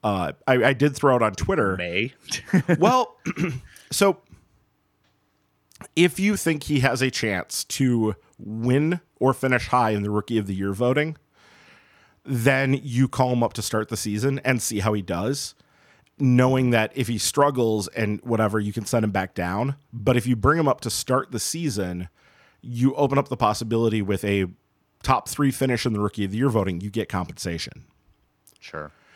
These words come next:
Speaker 1: So there is that aspect of things now. And Frelick will be, I, I saw Keith Law had him on,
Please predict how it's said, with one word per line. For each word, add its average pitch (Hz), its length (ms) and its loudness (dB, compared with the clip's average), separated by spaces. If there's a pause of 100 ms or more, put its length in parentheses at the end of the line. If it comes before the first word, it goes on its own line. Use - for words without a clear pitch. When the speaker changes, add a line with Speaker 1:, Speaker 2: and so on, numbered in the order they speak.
(160)
Speaker 1:
So 135 320 4
there 127 200 4
is 135 460 -2
that 110 360 0 (300)
aspect 110 480 0
of 95 100 -2
things 98 360 -6
now. 98 260 -2
And 127 160 -2
Frelick 165 420 2
will 131 280 2
be, 120 320 0
I, 123 260 0
I 127 60 2
saw 120 160 0
Keith 147 280 -2
Law 131 180 6
had 120 220 2
him 120 120 0
on, 117 300 0